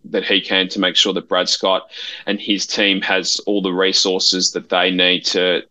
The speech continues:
to be successful. Uh, so, yeah, I, I think it, it looks like a good appointment. It, it, it does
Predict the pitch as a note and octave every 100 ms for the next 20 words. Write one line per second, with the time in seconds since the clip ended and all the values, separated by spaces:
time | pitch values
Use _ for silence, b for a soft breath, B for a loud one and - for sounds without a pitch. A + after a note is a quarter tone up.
0 | _ - G2 F#2 F#2 - - - F#2+ -
1 | - F2 E2+ B B B B B _ -
2 | G3+ G3+ - - - C3 D3+ A2 A#2+ A2
3 | B2 C3 A#2 B2+ A2+ A2 B2+ - B2 A2
4 | B2 A2+ A2 B2+ C#3 B2+ - - _ -
5 | C3 G#3+ C#3+ - -